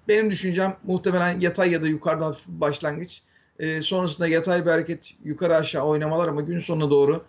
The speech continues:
e, belirgin bir yukarı doğru hareket olma ihtimali kuvvetli görüyorum ben bugün. E, gördüğüm itibariyle de endekste yedi bin altı yüz ile yedi bin sekiz yüz arasında sıkışmış bir endeks var. Yedi bin yedi yüz elli, yedi bin sekiz yüz bölgesi çok önemli.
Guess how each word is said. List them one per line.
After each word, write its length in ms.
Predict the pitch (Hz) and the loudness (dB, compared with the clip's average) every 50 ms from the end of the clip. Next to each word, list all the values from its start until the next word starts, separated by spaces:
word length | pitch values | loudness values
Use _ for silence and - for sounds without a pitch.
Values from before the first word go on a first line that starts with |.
| _ _ _ _ _ - | _ _ _ _ _ 0
e, 420 | 143 147 139 131 127 - 127 131 | 2 4 4 2 0 -6 -8 -6
belirgin 420 | 147 156 156 165 160 165 175 175 165 | -4 -2 -2 -2 -4 -4 -6 -6 -6
bir 60 | 160 | -6
yukarı 300 | 151 143 - 160 151 147 | -6 -4 -4 -4 -2 -2
doğru 200 | 147 151 147 147 | -2 -2 0 0
hareket 340 | 151 147 156 151 165 - - | 0 0 0 -2 -6 -6 -4
olma 260 | - 151 151 156 151 | -4 -2 0 0 -2
ihtimali 380 | 143 143 - 143 143 160 180 175 | -2 -2 -4 -6 -4 -4 -4 -6
kuvvetli 420 | - - 156 160 151 156 - 147 | -6 -6 -4 -4 -4 -4 -4 -4
görüyorum 360 | 135 123 120 113 110 107 107 | -2 -2 0 -2 -2 -2 -2
ben 180 | 107 107 107 107 | -2 -2 -2 -2
bugün. 220 | 123 147 175 175 - - _ - - _ _ _ | -4 -4 -4 -6 -8 -12 _ -20 -20 _ _ _
E, 260 | 143 151 156 151 147 | -2 0 2 2 2
gördüğüm 560 | 147 - 139 123 147 151 156 165 160 208 220 220 | 2 0 -2 2 2 4 4 2 0 0 0 0
itibariyle 560 | 208 185 - 196 175 190 185 190 214 214 185 | -2 -2 -4 -4 -2 -2 0 0 0 0 2
de 200 | 156 143 139 - - | 2 0 0 0 0
endekste 520 | 143 151 170 175 180 180 - - - 185 | -2 -2 -2 -4 -6 -6 -8 -6 -4 -2
yedi 340 | 175 170 160 156 156 170 170 | -2 -2 -2 -2 -2 -2 -2
bin 80 | 185 | -2
altı 260 | 175 170 175 170 180 202 | -2 -2 -2 -2 -4 -6
yüz 120 | 185 156 | -4 -2
ile 40 | 151 | -2
yedi 200 | 151 151 170 170 | -2 -2 -2 -4
bin 60 | 175 | -6
sekiz 260 | - - 175 170 180 | -6 -6 -6 -6 -6
yüz 80 | 160 165 | -6 -4
arasında 240 | 160 143 143 208 202 | -6 -4 -6 -6 -8
sıkışmış 480 | - - - - - - 196 180 - | -8 -10 -12 -10 -8 -6 -6 -4 0
bir 60 | 190 | 0
endeks 380 | 185 170 170 175 170 165 - - | 2 2 2 0 0 -2 -2 -2
var. 180 | 139 156 - - _ _ - - - - _ _ | -2 -2 -4 -8 _ _ -20 -20 -20 -20 _ _
Yedi 260 | - 147 160 165 190 196 | 0 0 2 2 2 2
bin 80 | 202 | 2
yedi 180 | 190 190 185 196 | 2 2 2 2
yüz 120 | 190 180 | 2 2
elli, 160 | 190 185 185 | 2 2 4
yedi 180 | 185 185 180 185 | 2 0 0 0
bin 80 | 190 180 | -4 -4
sekiz 320 | - - 185 185 208 196 | -2 -4 -4 -4 -4 -4
yüz 120 | 185 180 | -2 0
bölgesi 340 | 175 180 175 175 190 185 185 | 0 0 2 2 0 -2 -2
çok 240 | - - 202 - - | -2 -2 0 2 2
önemli. 460 | 156 139 123 110 113 113 123 156 175 | 2 2 0 -2 -4 -6 -6 -8 -8